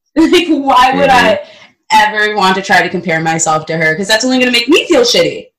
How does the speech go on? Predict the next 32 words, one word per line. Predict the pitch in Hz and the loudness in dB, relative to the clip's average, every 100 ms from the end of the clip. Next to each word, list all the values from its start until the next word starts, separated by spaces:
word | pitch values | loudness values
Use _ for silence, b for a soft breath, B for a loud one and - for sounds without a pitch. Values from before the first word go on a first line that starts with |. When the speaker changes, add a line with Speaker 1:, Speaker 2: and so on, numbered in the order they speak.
| - | -2
Speaker 2:
Right. | 82 - - _ _ _ - | -2 -2 -6 _ _ _ -2
Speaker 1:
As | 214 220 | 0 -2
someone | 226 202 202 | -6 -8 -8
who | 202 | -8
is | 202 185 - | -8 -8 -8
in | 190 180 | -10 -8
media, | 180 175 170 156 156 - _ | -8 -6 -6 -4 -6 -10 _
my | 185 180 | -10 -8
job | 180 175 175 | -4 -2 -2
is | 170 | -6
literally | 175 170 170 170 | -12 -12 -10 -8
social | 175 175 185 | -8 -8 -8
media. | 175 165 170 170 | -8 -4 -2 -2
I | 180 | -2
can't | - 175 170 | -4 -6 -4
get | 170 | -4
away | 165 165 | -4 -8
from | 170 175 | -10 -12
it | 165 156 | -12 -14
right | 170 175 214 | -12 -12 -6
now, | 240 262 269 | -2 0 0
but | 196 | -2
I | 190 190 | -6 -4
definitely | 190 - 196 175 175 170 | -4 -4 -6 -8 -8 -6
need | 165 | -8
to | 165 | -10
start | - 165 - | -14 -16 -16
taking | 165 160 160 156 _ _ _ _ _ | -20 -20 -20 _ _ _ _ _ _
some | 190 | -20
detoxes | 190 156 151 151 - - 165 160 - _ | -18 -16 -14 -16 -16 -20 -16 -14 -16 _
with | 170 - | -18 -18
it. | 110 - | -20 -20